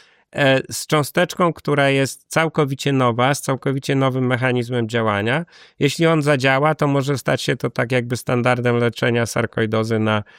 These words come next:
na całym świecie. To, to jest z jednej strony choroba rzadka, więc tych pacjentów jest mniej, em, niż na przykład w onkologii,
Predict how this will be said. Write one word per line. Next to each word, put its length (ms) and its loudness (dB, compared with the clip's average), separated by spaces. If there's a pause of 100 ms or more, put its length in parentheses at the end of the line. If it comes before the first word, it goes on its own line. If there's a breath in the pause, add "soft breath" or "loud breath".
(200 soft breath)
na 120 2
całym 320 0
świecie. 440 -4
To, 200 0 (180)
to 80 -2
jest 200 0
z 40 -8
jednej 280 2
strony 320 2
choroba 380 2
rzadka, 420 0
więc 180 0
tych 160 -8
pacjentów 540 -6
jest 180 -8
mniej, 560 2 (680 soft breath)
em, 1080 2
niż 400 2
na 100 0
przykład 320 -4
w 80 -4
onkologii, 800 0